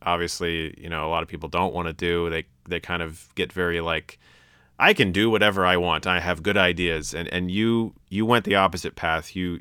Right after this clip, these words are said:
you learned on the ground. You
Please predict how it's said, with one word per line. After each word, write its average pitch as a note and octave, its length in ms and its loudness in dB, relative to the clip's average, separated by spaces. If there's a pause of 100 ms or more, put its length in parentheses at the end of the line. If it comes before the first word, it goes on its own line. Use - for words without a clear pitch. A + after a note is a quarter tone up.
you F2+ 160 -6
learned G#2 680 0 (200)
on F#2 180 -2
the F#2+ 60 0
ground. G2 520 2
You D#2 340 -8